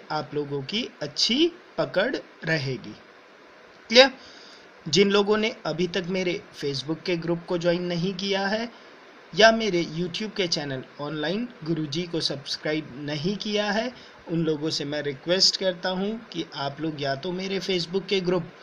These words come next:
online गुरुजी को ज्वाइन कर लीजिए या तो मेरे YouTube के channel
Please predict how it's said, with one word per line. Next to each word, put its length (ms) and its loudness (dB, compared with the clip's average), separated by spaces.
online 500 2
गुरुजी 400 -4
को 120 -2
ज्वाइन 280 2
कर 160 -4
लीजिए 420 -2
या 180 4
तो 140 -6
मेरे 420 0
YouTube 420 -2
के 120 2
channel 420 -4